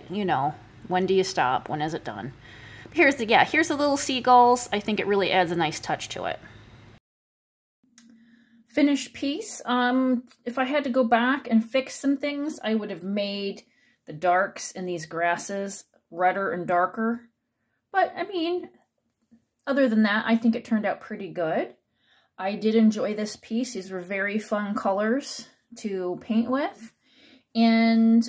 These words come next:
I re-, I'm really glad I pulled out this set. I forgot just how good it was. And I really do enjoy all these bright colors that came from it. I only had to supplement a couple. I think, uh, two purples, the, a little more cooler purple,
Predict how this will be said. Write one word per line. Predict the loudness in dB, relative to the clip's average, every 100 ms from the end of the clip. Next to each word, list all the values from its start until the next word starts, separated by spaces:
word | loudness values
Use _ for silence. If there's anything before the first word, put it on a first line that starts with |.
| -2
I | -2 0 2 2 0 -4 -6
re-, | 0 0 0
I'm | -8
really | -4 -2 0
glad | 0 2 2
I | 0
pulled | 0 -2 0
out | -2 -4
this | -10
set. | -8 -4 -2 -4 -8 -20 _ _ _
I | -10
forgot | -10 0 0 0
just | -6
how | -2 -2
good | 2 0
it | 0 -2
was. | -2 -2 -2 -4 -6 -14 _ _ _ -6
And | -4 -2
I | -2
really | -2 -2
do | -2 -2
enjoy | -4 -4 2 2 2 -2 _ _ _ _ _ _ _ _
all | 2 2
these | 4 -2
bright | -2 2 2
colors | 2 -2 0 -2
that | -6 -12
came | 0 4
from | 4 0
it. | -4
I | -2
only | 0 0
had | -2
to | -2
supplement | 0 0 -2 0
a | 0
couple. | 0 -2 -4 -6 -10 -10
I |
think, | 0 0 0
uh, | -2 -4
two | -2 -4
purples, | 0 2 2 0 -4 -6 -18 _ _ _ _ _ _ _ _
the, | -4 0 2
a |
little | 4 6
more | 6 2
cooler | -2 -2 -2 -2
purple, | -2 -2 0 -2 -2